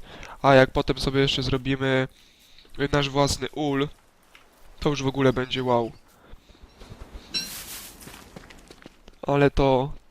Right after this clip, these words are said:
to dopiero nasze plany na, na przyszłość.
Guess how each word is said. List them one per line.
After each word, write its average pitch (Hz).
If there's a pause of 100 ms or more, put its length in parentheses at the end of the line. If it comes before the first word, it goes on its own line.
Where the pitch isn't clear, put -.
(240)
to 135
dopiero 135
nasze 131
plany 135
na, 127 (760)
na 131
przyszłość. 135